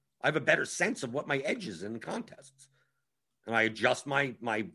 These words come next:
my allocation based on that. So you have to know yours. So I, what, what I do doesn't matter. What does it matter what I do? If you had said, if you never played soccer D F S before,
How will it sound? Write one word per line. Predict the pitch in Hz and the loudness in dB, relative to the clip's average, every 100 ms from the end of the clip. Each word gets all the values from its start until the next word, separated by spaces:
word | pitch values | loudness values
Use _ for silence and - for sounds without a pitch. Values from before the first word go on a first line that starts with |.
| _ _ - | _ _ -8
my | 104 | -4
allocation | 110 127 147 - 113 107 139 131 _ _ _ - | 2 4 2 -2 -8 -6 -8 -8 _ _ _ -10
based | 110 107 | -10 -4
on | 151 151 | -2 0
that. | - - _ _ _ _ _ _ _ _ _ _ _ _ - | -2 -4 _ _ _ _ _ _ _ _ _ _ _ _ -10
So | 107 | 2
you | 151 | 8
have | 175 170 | 8 8
to | |
know | 170 185 | 8 8
yours. | 196 262 302 123 - - | 8 10 10 8 4 -8
So | - 127 | -4 2
I, | 127 - - 127 | 4 4 -2 -12
what, | 127 _ 101 | -12 _ -2
what | 139 | 2
I | 143 185 | 6 6
do | 240 143 | 4 0
doesn't | 160 156 170 | 0 0 -2
matter. | 247 220 - - _ _ - 147 | -2 -4 -8 -20 _ _ -10 -6
What | 147 | -4
does | 156 | -2
it | 180 | 0
matter | 247 131 | 0 0
what | 104 | -4
I | 95 85 | -8 -10
do? | - - _ _ _ _ _ _ _ _ _ _ _ _ _ _ _ _ _ _ _ _ _ _ _ _ _ _ _ _ _ _ _ | -12 -20 _ _ _ _ _ _ _ _ _ _ _ _ _ _ _ _ _ _ _ _ _ _ _ _ _ _ _ _ _ _ _
If | |
you | 127 151 | -2 2
had | 185 165 | 4 6
said, | 185 165 | 6 6
if | 127 | 4
you | 175 | 6
never | 202 233 | 8 8
played | 233 - 190 | 4 4 4
soccer | 180 175 - | 6 4 4
D | 120 98 | 2 0
F | 87 | -4
S | 87 - | -8 -10
before, | - - - | -20 -20 -20